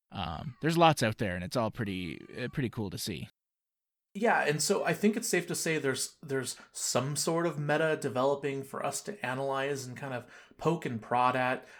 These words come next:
Speaker 2: Uh, we're seeing the cream rise to the top, uh, and, you know, we're seeing w-, what factions maybe need a little bit of love, what units and models people are taking and avoiding. And so we're gonna talk about that, and we're also gonna talk about, uh,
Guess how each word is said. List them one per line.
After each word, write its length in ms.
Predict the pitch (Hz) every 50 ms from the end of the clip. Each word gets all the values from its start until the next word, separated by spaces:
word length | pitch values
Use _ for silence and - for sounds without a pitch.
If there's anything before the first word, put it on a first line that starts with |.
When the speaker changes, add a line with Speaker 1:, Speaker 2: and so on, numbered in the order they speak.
| -
Speaker 2:
Uh, 160 | - 123 120 117
we're 100 | 131 135
seeing 320 | 135 - - 170 165 156
the 100 | 143 135
cream 640 | - - - 160 165 165 165 160 156 160 156 147 147 147 - - - -
rise 480 | 131 139 156 175 180 165 143 - - -
to 120 | - -
the 100 | 151 139
top, 460 | - - - 139 139 139 139 139 - - _ - - - - - -
uh, 200 | 135 120 117 113
and, 300 | 113 120 127 127 - 147
you 60 | 139 131
know, 80 | 113 104
we're 140 | 104 123
seeing 400 | 120 - - 139 127 123 127 127 -
w-, 200 | - 165 165 165 - - - -
what 220 | 180 185 - -
factions 420 | - 180 160 156 - 160 147 139 156
maybe 180 | 151 147 143
need 240 | 131 131 139 143 139
a 60 | 127
little 220 | 117 120 127 127 117
bit 120 | 127 123
of 80 | 120 113
love, 340 | 113 117 117 120 120 113
what 220 | 139 135 135 139 123
units 460 | 135 127 123 123 123 - - - - - - - - -
and 200 | - 120 117 113
models 520 | 117 113 113 117 117 113 117 117 113 -
people 260 | - 127 117 117 117
are 60 | 113 110
taking 420 | 110 - 131 123 - 120 113 110
and 220 | 107 107 107 110 - -
avoiding. 640 | 120 113 110 110 120 117 120 117 117 113 117 120 - - _ _ _ -
And 80 | - -
so 140 | - 185
we're 100 | 185 214
gonna 140 | 240 311 -
talk 220 | - 277 254 233 -
about 240 | 202 208 185 180
that, 200 | - 190 185 175
and 120 | 208 202 202
we're 100 | 247 311
also 160 | 311 - 294
gonna 120 | 269 254 -
talk 260 | - 175 180 190 -
about, 420 | 160 113 120 120 123 127 127 123 - - - - _ _ _ _ _ _ -
uh, 340 | - 147 156 156 151 147 143